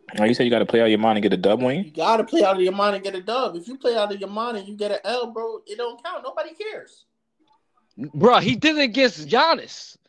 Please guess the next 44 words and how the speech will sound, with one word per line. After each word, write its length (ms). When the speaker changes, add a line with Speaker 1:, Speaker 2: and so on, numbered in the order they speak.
Speaker 3:
He 120
dropped 360
thirty. 300
It's 200
Jared 380
Allen, 420
bro. 300
Are 100
you 160
<laughs> 20
serious? 1000
Speaker 1:
Yeah. 160
Speaker 3:
Like, 220
look 240
who's 300
doing 340
it 100
and 120
look 120
who 140
he 100
doing 280
it 120
against, 520
bro. 300
It's 200
not 240
no, 240
that's 400
crazy. 760
That's 300
actually 460
crazy 380
that 140
he 120
dropped 320
thirty 240
on 140
them 140
niggas 320
with, 140
like, 180
fifteen 580
boards. 560